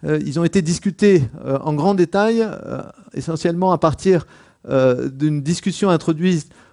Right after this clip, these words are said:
par Einstein, Podolsky et Ros-, Rosen. Hein, le, le paradoxe E P R repose, euh, sur la possibilité d'effectuer des mesures en deux lieux différents de l'espace sur des particules, des états quantiques qui sont corrélés, qui sont dans des états de superposition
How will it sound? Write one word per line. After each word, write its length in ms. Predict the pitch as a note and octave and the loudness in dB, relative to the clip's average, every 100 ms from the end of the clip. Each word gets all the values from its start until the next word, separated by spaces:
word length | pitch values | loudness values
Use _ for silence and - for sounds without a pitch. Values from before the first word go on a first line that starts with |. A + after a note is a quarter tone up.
| _ | _
par 200 | D3 - | -4 0
Einstein, 480 | F3+ F3 - F3 D#3+ | 0 0 -2 -2 -2
Podolsky 520 | D3+ D#3 - F#3+ F3 | 0 -2 -2 -4 -2
et 80 | C#3 | 0
Ros-, 320 | C3+ C#3+ D3 - | 2 0 -2 -6
Rosen. 520 | - D3 D3 G3 F#3+ C3+ | -6 -4 -2 -2 -4 -6
Hein, 60 | B2 | -6
le, 180 | A#2+ - | -6 -8
le 80 | A#2+ | -8
paradoxe 500 | C3 D3 D#3 - - | -2 0 0 -4 -6
E 60 | E3 | -2
P 300 | E3 D#3 G3+ | 0 2 2
R 80 | D#3 | 2
repose, 540 | F3 G3 A3 G#3+ D3+ - _ _ - | 0 2 0 2 -4 -8 _ _ -10
euh, 100 | C3+ | -8
sur 200 | C#3+ D#3 | -6 0
la 100 | D#3 | 0
possibilité 640 | F#3 F#3+ F#3+ D#3 D#3 D#3 G#3+ | 0 -2 -2 -4 -4 -2 2
d'effectuer 460 | G3 F#3+ - F#3+ | 2 0 -2 0
des 140 | E3 D#3+ | 2 2
mesures 560 | F#3+ D#3+ F3+ A3 - - _ _ _ _ _ | 2 2 2 2 0 -16 _ _ _ _ _
en 140 | C#3 | -6
deux 200 | C#3 G#3+ | 2 2
lieux 180 | G#3 A3 | 4 2
différents 440 | F3 F3+ F#3+ F3 | 2 0 2 2
de 60 | E3+ | 0
l'espace 680 | D3+ - F3 G3+ A3 - - _ _ | -2 0 0 0 -2 -6 -14 _ _
sur 160 | - D#3 | -6 0
des 100 | D3+ | 2
particules, 480 | F3+ D#3 - G3+ E3+ | 2 0 -2 -2 -2
des 280 | C3 D3 F3+ | 2 2 4
états 200 | G3 F#3 | 2 0
quantiques 640 | E3+ D3 F#3 G#3 - - _ | -2 -6 -8 -10 -16 -18 _
qui 140 | C3 | -18
sont 220 | - F#3+ | -6 -2
corrélés, 480 | F3 D#3 D3+ C#3 F#3 | 2 2 2 2 -2
qui 100 | - | -4
sont 140 | D#3 D3 | -6 -4
dans 80 | |
des 100 | C3 | 0
états 220 | C#3+ C#3 D#3+ | 0 0 -2
de 60 | |
superposition 720 | - D3 C3+ C3+ A#2+ - C#3+ | -2 -4 -2 -4 -8 -10 -14